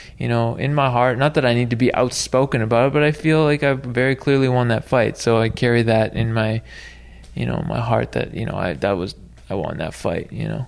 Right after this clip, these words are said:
but, uh, it's gonna be a permanent blemish on the record, unfortunately.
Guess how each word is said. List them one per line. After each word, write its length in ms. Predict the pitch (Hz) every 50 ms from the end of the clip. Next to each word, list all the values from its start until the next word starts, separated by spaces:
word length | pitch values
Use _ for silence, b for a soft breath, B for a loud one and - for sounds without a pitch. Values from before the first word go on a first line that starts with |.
| - - _ -
but, 320 | - 50 50 - - - 50
uh, 260 | 50 50 50 - - - - -
it's 420 | - - - - - - - - -
gonna 220 | - 113 113 110
be 180 | 117 120 110 110
a 240 | 110 110 113 113 - - - -
permanent 380 | - - 131 123 123 123 117 -
blemish 480 | - 120 120 120 123 120 120 120 -
on 140 | 127 123 113
the 80 | 123 123
record, 340 | 120 117 117 - 135 120 117
unfortunately. 760 | 113 117 - - - 120 - - - - - - 58 - 127